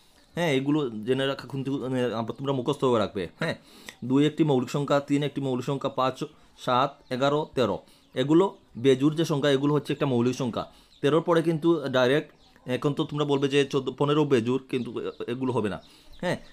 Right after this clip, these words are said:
তো এখানে সতেরো, হ্যাঁ, তোমাদের যেখানে অপশন রেখেছে, রয়েছে এখানে সতেরো, অর্থাৎ এখানে তেরোর পরে আসবে সতেরো। সতেরো হচ্ছে এটার অপশন এ হচ্ছে রাইট আনসার। সতেরো হচ্ছে একটি মৌলিক সংখ্যা। হ্যাঁ, তো আম-, তোমরা আশা করি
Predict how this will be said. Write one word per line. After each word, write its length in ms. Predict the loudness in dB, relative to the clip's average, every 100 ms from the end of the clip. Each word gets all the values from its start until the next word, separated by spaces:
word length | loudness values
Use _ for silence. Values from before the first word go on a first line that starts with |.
| -14
তো 60 | -6
এখানে 200 | -2 0
সতেরো, 420 | 2 2 2 0 0 -12 _ _ -4
হ্যাঁ, 120 | -4 0
তোমাদের 260 | 0 0 0
যেখানে 240 | 0 -2
অপশন 320 | -2 -2 -2 0
রেখেছে, 380 | 0 0 0 0
রয়েছে 240 | 0 2 0
এখানে 160 | 0 -2 -2
সতেরো, 320 | -2 -2 -4 -6 _ -20 -6
অর্থাৎ 280 | -2 0 2
এখানে 260 | 2 0 0
তেরোর 260 | 2 2 2
পরে 120 | 4 2
আসবে 180 | 2 -4 -4 -2
সতেরো। 320 | -2 -2 -4 -8 _ -2
সতেরো 340 | 0 2 4 4
হচ্ছে 180 | 2 -2 -4 -12 -20 _
এটার 260 | -2 0 0 -2
অপশন 280 | -4 -2 0
এ 60 | 0
হচ্ছে 180 | 0 -2
রাইট 180 | 0 0
আনসার। 240 | -2 -2 0
সতেরো 220 | 0 2 0
হচ্ছে 180 | 2 -2
একটি 140 | -2 -6
মৌলিক 400 | -2 2 4 2 -2 -4
সংখ্যা। 280 | -6 -4 -8 -10 _ -20 _ _ -2
হ্যাঁ, 160 | -2 -4 -16 -20 _ -12
তো 40 | -6
আম-, 140 | -6 -4
তোমরা 160 | -2 0 0
আশা 120 | 0
করি 160 | -2